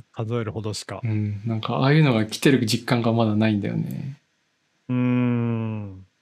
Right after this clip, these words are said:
Speaker 1: 確かにな。なんかでもまあ、みんな本では読んでないでしょうね。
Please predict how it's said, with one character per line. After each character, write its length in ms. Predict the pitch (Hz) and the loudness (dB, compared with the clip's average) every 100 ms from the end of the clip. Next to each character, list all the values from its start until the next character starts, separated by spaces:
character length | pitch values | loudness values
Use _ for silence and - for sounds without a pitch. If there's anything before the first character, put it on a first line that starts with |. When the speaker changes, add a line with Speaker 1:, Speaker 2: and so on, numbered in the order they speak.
| _ _ _ | _ _ _
Speaker 1:
確 220 | 123 - - | -16 -16 -16
か 100 | 98 | -14
に 160 | 95 | -12
な。 100 | 92 98 107 123 131 135 131 135 - _ _ _ _ _ _ _ _ | -12 -12 -12 -10 -10 -10 -10 -12 -14 _ _ _ _ _ _ _ _
な 80 | 196 | -8
ん 60 | 160 | -6
か 100 | 107 | -6
で 100 | 113 | -6
も 100 | 104 | -6
ま 360 | 107 101 98 | -8 -8 -12
あ、 40 | - 120 | -12 -6
み 80 | |
ん 180 | 156 185 | -2 0
な 220 | 202 208 | 0 0
本 420 | 196 - 330 330 131 | -4 -2 2 4 4
で 80 | |
は 60 | 110 | 2
読 160 | 123 131 | 2 2
ん 40 | |
で 80 | 117 | 2
な 60 | |
い 40 | 117 | 0
で 40 | |
し 80 | 104 | -4
ょ 60 | 98 | -6
う 40 | |
ね。 160 | 101 | -8